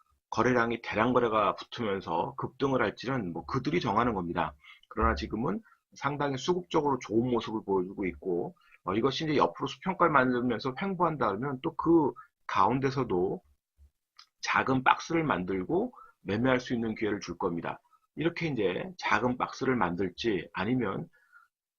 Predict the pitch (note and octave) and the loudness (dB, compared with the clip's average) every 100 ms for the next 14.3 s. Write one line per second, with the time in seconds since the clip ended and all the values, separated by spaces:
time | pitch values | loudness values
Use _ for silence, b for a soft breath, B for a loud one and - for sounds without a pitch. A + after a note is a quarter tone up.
0 | _ - E3+ F3+ E3+ D3 G#2 G2+ A#2+ A2+ | _ -6 -2 2 2 0 0 2 4 2
1 | G#2+ G2 - - F#2+ F2+ - G3+ F3+ - | 0 -2 -8 -6 -6 -4 -2 -2 -2 -6
2 | A2+ - A#2 G2 F2 F#2+ F2 - F2 F#2+ | -6 -2 0 0 -2 -8 -10 -10 -10 -8
3 | F2 E2+ F2 D#2 - F2+ G2+ A2+ B B | -6 -6 -6 -10 -8 -4 -2 -2 B B
4 | B B _ _ - G2 C#3+ C3 G#2+ A#2 | B B _ _ -8 -6 -4 -2 0 6
5 | D#3 D#3+ D#3 D3 C3+ A#2+ D3 B2+ F2+ - | 6 4 0 0 0 0 -2 -2 -4 -4
6 | F#3 F#3+ F3+ F3 - - A#2+ F2+ - F#2+ | 0 2 0 0 -4 2 4 2 -4 -2
7 | G#2 B2 F2+ - - F2 F2+ A#2 A2+ G2 | 0 0 -2 -6 -6 -4 0 0 0 0
8 | F#2+ A2+ G2 - C3+ D#3 F#2 F#2 G2 G2 | 0 0 -2 -2 -2 -2 -2 -2 -2 -2
9 | F#2 - C3 - G2 - A2 G#2+ A#2 G#2 | -6 -6 -6 -6 -6 -6 -2 2 2 2
10 | D#2+ - - - B2 A2 E2 E2 D#2 - | -4 -8 -10 -6 -4 -2 -4 -6 -8 -8
11 | D2 F2 D#3 _ _ _ _ _ _ _ | -6 -6 -8 _ _ _ _ _ _ _
12 | _ _ _ - - A2+ G2 G#2+ D#3 B | _ _ _ -12 -6 -2 0 -2 -4 B
13 | - A2+ B2+ E3 - D#3 C#3+ D3 F3 A2+ | -6 0 0 0 -2 0 2 4 2 2
14 | G2 G2 | 0 0